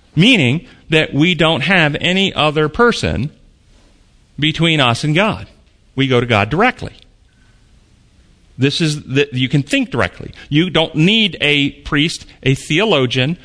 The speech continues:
someone with a doctor, someone, uh, in church office to tell you what the Bible means. That you are to study it for yourself.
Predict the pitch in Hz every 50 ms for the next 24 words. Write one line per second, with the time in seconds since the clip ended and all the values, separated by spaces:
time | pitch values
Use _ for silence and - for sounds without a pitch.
0 | - - - - 165 151 151 151 156 151 143 139 - 147 143 135 135 135 156 -
1 | 180 151 - - 175 170 165 156 - - - - - - 127 131 - 160 165 165
2 | - - - 180 190 185 - 208 208 208 165 - - 131 - - - 139 - -
3 | 185 175 160 143 143 - - 170 214 220 196 139 110 104 90 - - 82 - -
4 | - - - _ _ _ _ _ _ _ _ _ _ _ _ _ _ _ _ _
5 | _ - - 127 127 123 117 - 117 117 110 117 120 123 - - - 110 107 120
6 | 127 120 143 139 143 139 - 156 143 151 196 240 254 - - -